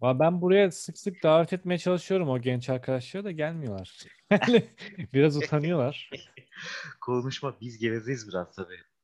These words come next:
Speaker 2: konuşmayı, konuşma konusunda çok sıkıntımız yok da, evet, genç ar-, genç arkadaşlar biraz daha bu konuda sıkıntılı. Ben
Speaker 1: Yani.
Speaker 2: bazen derslerde falan kendi kendime konuşup kendi kendime espri yapıp gülüyorum falan. Neyse ki
Speaker 1: <laughs>
Speaker 2: bazen ki-, ağızlarının kenarları oynuyor yani. Hani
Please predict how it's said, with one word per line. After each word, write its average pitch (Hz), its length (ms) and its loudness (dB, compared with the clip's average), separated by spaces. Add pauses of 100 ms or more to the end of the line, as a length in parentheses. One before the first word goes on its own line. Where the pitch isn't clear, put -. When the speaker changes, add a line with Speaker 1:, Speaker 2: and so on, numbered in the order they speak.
(180)
Speaker 2:
konuşmayı, 95 460 -8
konuşma 95 420 -12
konusunda 95 400 -12
çok - 180 -12
sıkıntımız - 500 -16
yok 143 200 -6
da, 123 180 -6 (320)
evet, - 180 -8
genç 95 260 0
ar-, 95 120 -4 (140)
genç 90 220 -8
arkadaşlar 90 600 -6
biraz 85 320 -8
daha 92 120 -12
bu 87 40 -20
konuda 87 320 -16 (140)
sıkıntılı. - 720 -18 (960)
Ben 98 220 2
Speaker 1:
Yani. 139 200 -2
Speaker 2:
bazen 98 340 0
derslerde 110 520 6
falan 110 420 6 (300)
kendi 104 260 0
kendime 104 340 -2 (160)
konuşup - 400 -6
kendi 95 220 0
kendime 101 300 -4
espri - 280 -12
yapıp 104 260 -14
gülüyorum 92 400 -12
falan. 107 280 -14 (680)
Neyse 123 280 2
ki 110 100 -2
Speaker 1:
<laughs> 98 120 0
Speaker 2:
bazen 113 300 4
ki-, - 160 -6 (140)
ağızlarının 117 420 4
kenarları 113 460 2
oynuyor 104 400 2
yani. 80 260 -6
Hani 82 180 -20